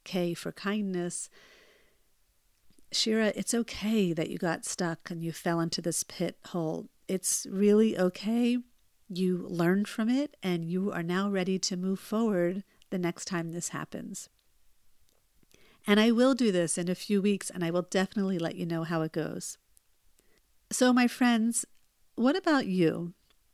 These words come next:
I know Thanksgiving is around the corner for those of you who live in the United States. And then the winter holidays, of course,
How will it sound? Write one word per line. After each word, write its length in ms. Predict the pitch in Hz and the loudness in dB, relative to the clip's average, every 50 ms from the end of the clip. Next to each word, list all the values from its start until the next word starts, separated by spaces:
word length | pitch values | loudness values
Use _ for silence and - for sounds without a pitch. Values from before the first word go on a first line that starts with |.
| _ _ _ _ _ - | _ _ _ _ _ -4
I 80 | - 233 | 2 4
know 160 | 233 262 269 | 4 4 4
Thanksgiving 640 | - 302 254 226 - - - 226 208 208 185 175 | 4 2 0 0 0 2 2 4 4 4 2 0
is 120 | 175 170 - | -2 -2 0
around 260 | 175 175 180 180 180 | 0 2 2 2 0
the 80 | 180 175 | 0 -4
corner 380 | - - - 196 175 165 156 | -4 -2 0 0 2 2 0
for 240 | - - _ - 214 | -2 -4 _ 2 6
those 240 | 190 202 202 202 208 | 8 8 8 8 6
of 100 | 220 196 | 4 4
you 140 | 196 185 180 | 4 4 4
who 100 | 190 185 | 4 4
live 320 | 180 185 190 190 185 180 - | 4 4 2 2 2 0 -4
in 120 | - 185 | -6 -4
the 60 | 180 | -2
United 340 | 175 175 175 170 165 165 - | -2 -2 -2 -2 -2 -4 -4
States. 560 | - - - 196 160 160 - 170 - - - _ _ - - _ _ _ _ _ _ | -6 -6 -2 0 0 0 -2 -6 -10 -14 -16 _ _ -20 -20 _ _ _ _ _ _
And 140 | - - 196 | -2 2 6
then 120 | 208 202 196 | 6 8 8
the 80 | 202 | 8
winter 320 | 185 220 254 247 - 208 175 | 8 8 6 6 4 2 4
holidays, 500 | 170 175 170 165 165 170 165 165 160 - | 4 4 4 4 4 4 4 4 2 -2
of 100 | 165 - | -6 -4
course, 400 | - 196 180 180 170 - - | 2 4 4 4 4 2 -2